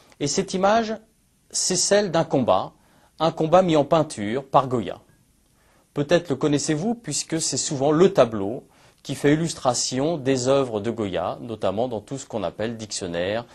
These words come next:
des, euh, noms propres ou autres. Sur ce tableau, on voit deux épéistes. Ces deux épéistes bataillent, ils sont en chemise blanche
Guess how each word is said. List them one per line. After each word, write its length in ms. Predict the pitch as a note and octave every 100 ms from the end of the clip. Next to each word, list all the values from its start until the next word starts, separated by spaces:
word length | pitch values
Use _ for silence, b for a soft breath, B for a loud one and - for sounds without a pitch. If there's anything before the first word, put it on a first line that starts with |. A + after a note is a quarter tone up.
| B B -
des, 380 | G2+ G#2 G#2+ -
euh, 460 | G2+ F2+ F2 F2+
noms 240 | F#2 G#2+ A2+
propres 560 | - F#2 B2 - - -
ou 160 | B2 G2+
autres. 320 | - - - _ _ _ _ _ b b b b
Sur 200 | - F3+
ce 120 | E3+
tableau, 340 | G#3+ F#3+ F3 A#3
on 60 |
voit 140 | D#3 E3+
deux 220 | F3+ E3
épéistes. 640 | E3+ A#2+ G#2+ - - - - _ _
Ces 180 | - -
deux 220 | C3+ D3+
épéistes 440 | D3+ - C#3+ - A#2+
bataillent, 640 | G#2 A2+ F#2+ F2 B2 F3 F3+ B B B -
ils 100 | B2
sont 340 | - E3 D3+
en 140 | A#2
chemise 400 | A2 - D3+ C3
blanche 640 | A#2 G2+ F#2 D#3+ - -